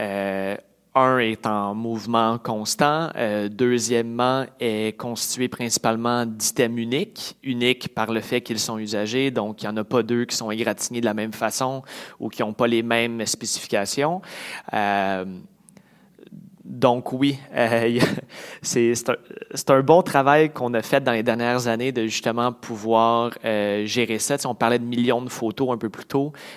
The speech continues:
mais ça, ça, ça rentre parfaitement dans, dans la complexité de gestion de l'inventaire. Euh, donc c'est sûr que versus, euh, tant un détaillant qui a pignon sur rue, mais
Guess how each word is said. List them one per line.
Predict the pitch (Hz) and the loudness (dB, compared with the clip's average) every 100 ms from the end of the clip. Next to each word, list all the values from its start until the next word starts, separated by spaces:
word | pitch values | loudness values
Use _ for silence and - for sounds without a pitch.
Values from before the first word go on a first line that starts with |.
| - | -12
mais | 113 101 | -8 -2
ça, | 127 | -2
ça, | - 107 101 101 98 98 95 - - | 2 2 4 2 0 -2 -8 -20 -14
ça | - 110 | -4 -2
rentre | 107 110 107 - | -2 -4 -2 -2
parfaitement | - 120 - 113 113 117 110 | 0 -2 -2 0 4 4 2
dans, | 98 98 101 104 - - - - - | 0 0 -2 -4 -8 -20 -20 -20 -12
dans | 107 110 107 | -2 0 2
la | 101 98 | 0 0
complexité | 139 120 123 - - 131 | -2 2 2 2 -2 -2
de | 120 | -2
gestion | 113 107 - 120 | -2 -2 -2 -2
de | |
l'inventaire. | 110 107 101 110 123 143 151 - - - - 113 | 0 0 0 2 2 0 -6 -14 -16 -16 -4 0
Euh, | 110 104 101 107 - - - - | 2 2 -2 -6 -12 -20 -20 -6
donc | 127 123 | -2 -2
c'est | - | -2
sûr | 135 170 170 - | 0 2 2 0
que | 139 123 123 | 0 2 2
versus, | 110 120 - - 139 139 - - | 2 -2 -2 -2 0 0 -2 0
euh, | 117 113 | 0 0
tant | - 147 | 2 2
un | 139 127 | 2 -2
détaillant | 117 113 117 127 131 | -2 0 0 0 -4
qui | - | -8
a | |
pignon | - 123 123 | -6 -4 -4
sur | - 117 | -2 -2
rue, | 110 131 147 | -2 -4 -4
mais | 143 117 | -4 -6